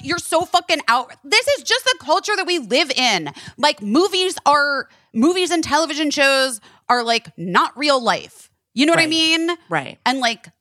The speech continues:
Speaker 1: those men, men like that in real life don't look like that.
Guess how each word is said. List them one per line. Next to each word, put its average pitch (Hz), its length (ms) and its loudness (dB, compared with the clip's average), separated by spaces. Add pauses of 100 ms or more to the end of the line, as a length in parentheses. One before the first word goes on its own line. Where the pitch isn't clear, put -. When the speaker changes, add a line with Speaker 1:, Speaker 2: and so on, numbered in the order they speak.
(160)
Speaker 1:
those 202 300 -2
men, 339 480 2 (580)
men 302 380 2
like 311 220 0
that 277 340 2
in 269 200 -2
real 277 220 0
life 214 400 0
don't 226 220 2
look 214 180 0
like 156 200 -2
that. 135 240 0